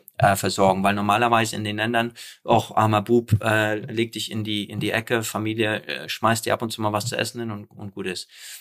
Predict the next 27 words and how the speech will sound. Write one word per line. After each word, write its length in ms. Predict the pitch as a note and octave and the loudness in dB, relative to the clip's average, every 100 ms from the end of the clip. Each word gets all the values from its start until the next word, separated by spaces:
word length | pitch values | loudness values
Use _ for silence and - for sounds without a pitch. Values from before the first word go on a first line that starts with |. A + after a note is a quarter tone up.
| - - | -12 2
Und, 240 | A2+ A2 - | 4 6 6
ähm, 240 | A2 A2 | 4 2
hier 460 | G#2+ - C#3 C3+ A#2+ | -2 -4 0 2 4
haben 180 | A#2+ | 2
wir, 300 | A#2 A2+ - - | 4 4 2 0
ähm, 380 | A2 A2 G#2+ G2+ | 2 4 2 0
wie 140 | A2+ | -2
gesagt, 240 | A#2 A2+ - | 0 0 -2
versucht 300 | A2 A2 - | -4 -2 0
auch 160 | - | 0
den 160 | - G#2+ | 0 -2
Menschen 460 | A2 A2+ - A2+ - - - - | -2 -2 -6 -10 -12 -20 -8 -2
eine 80 | G#2+ | 2
Perspektive 580 | G#2+ - A2+ - B2 | 2 0 -8 -8 -8
zu 160 | A#2 A2 | -6 -8
bieten 400 | G#2+ - G#2 G2+ _ _ _ - | -8 -8 -8 -8 _ _ _ 0
als, 460 | A2+ A2 - - - | 2 2 -2 -6 0
ähm, 400 | G#2+ G2+ G2+ G#2 | 4 4 4 0
als 220 | G#2+ G#2 | -2 -2
wirklich 320 | C3+ C#3 A2+ - | -2 0 -2 2
jemand, 460 | A2+ A2+ A2 - | 4 6 4 0
der, 220 | G#2 G2+ | 2 2
der 240 | G2 - G#2 | 2 -4 -4
wieder 180 | A2 G#2 | -2 -2
zurück 320 | - B2 - | -2 -2 0
in 140 | A#2+ | -2
die, 240 | A2 G#2 | -2 -2